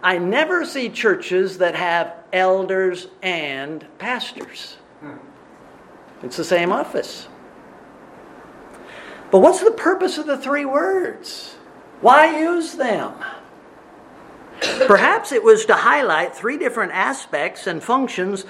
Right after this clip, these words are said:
of the same office. Just as the Lord Jesus is given many titles because he wears many hats, so to speak, so too does the earthly leader of God's church.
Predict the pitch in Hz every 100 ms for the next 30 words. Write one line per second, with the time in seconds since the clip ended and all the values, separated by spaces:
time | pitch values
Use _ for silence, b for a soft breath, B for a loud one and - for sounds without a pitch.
0 | B B 190 202 233 233 226 240 311 -
1 | 247 - - - - - - - - -
2 | B B 180 254 - 240 202 196 - -
3 | - _ - 208 220 214 226 285 269 -
4 | 165 214 - - 170 - 214 233 202 180
5 | 196 185 185 220 202 156 190 220 - b
6 | b b b 185 190 202 196 190 185 190
7 | 202 190 170 185 160 202 196 160 - -
8 | - - - 131 - 156 127 - 131 190
9 | - - _ _ _ - B B - 302
10 | - 370 427 269 247 202 202 165 240 254
11 | 269 262 170 147 151 202 - 170 190 190
12 | - - - - -